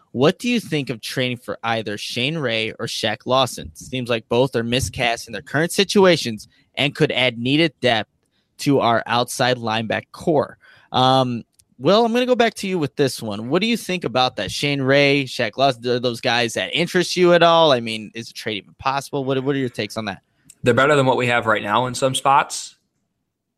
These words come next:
Speaker 2: but it's the compensation thing that scares me. You're already down a second round pick next year. Like we said, this roster isn't where we think it will be by the time the Bears compete for a championship, which we hope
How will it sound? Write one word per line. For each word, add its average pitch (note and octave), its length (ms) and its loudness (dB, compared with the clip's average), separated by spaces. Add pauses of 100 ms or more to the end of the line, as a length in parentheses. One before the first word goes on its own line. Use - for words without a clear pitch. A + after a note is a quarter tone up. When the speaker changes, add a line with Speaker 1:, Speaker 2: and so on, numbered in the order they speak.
(100)
Speaker 2:
but B2 380 4
it's B2 200 -4
the B2+ 140 -4
compensation A2+ 640 -4
thing G2+ 160 -12
that G2 160 -12
scares G2 260 -10
me. F2+ 160 -20
You're A2 140 -2
already B2 160 4
down B2+ 200 0
a B2 60 -2
second A#2+ 280 -2
round A2+ 200 0
pick A2+ 160 -4
next A2 300 -6
year. A2 340 -2
Like G#2+ 180 -4
we A#2+ 120 -2
said, A#2 280 -2
this G#2+ 220 -8
roster B2+ 400 2
isn't A#2 380 -4
where A2+ 140 0
we G#2+ 140 -4
think C3 380 -2
it A#2 120 -4
will A#2+ 120 -2
be A2 380 0
by G#2 280 -2
the G#2 80 -4
time G#2+ 280 -2
the G2+ 80 -6
Bears G#2 260 -2
compete G#2+ 320 -8
for G#2+ 80 -12
a G#2 60 -10
championship, A#2+ 580 -4
which - 160 -14
we A2 80 -10
hope B2+ 240 -6